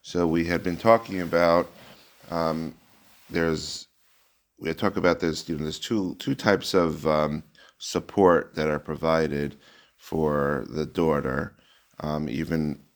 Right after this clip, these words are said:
particularly after the father dies. Um, one is called Parnasa. Parnasa typically refers to the dowry, and the other is Mazonos. Mazonos are, is involved with actual providing them some sort of support.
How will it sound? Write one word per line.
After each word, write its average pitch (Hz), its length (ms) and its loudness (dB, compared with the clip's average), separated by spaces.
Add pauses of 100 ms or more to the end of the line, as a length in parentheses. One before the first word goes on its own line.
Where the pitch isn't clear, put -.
particularly 80 640 0
after 73 420 -4
the 71 240 0
father 73 600 2
dies. 71 680 -2 (540)
Um, 73 420 -2 (200)
one 82 280 0
is 80 100 -2
called 78 540 0
Parnasa. 85 600 2
Parnasa 82 500 -2
typically 78 380 -6
refers 78 340 -4
to - 160 -8
the 71 140 -8
dowry, 73 680 0 (440)
and 82 120 -4
the 90 80 4
other 85 160 4
is 80 120 0
Mazonos. 80 560 2
Mazonos 76 420 -6
are, 76 180 -10
is 73 160 -6
involved 76 440 -4
with 71 200 -4
actual 78 320 -2
providing 73 420 -4
them 69 120 -6
some 78 220 -8
sort 73 280 -4
of 69 120 -8
support. - 600 -8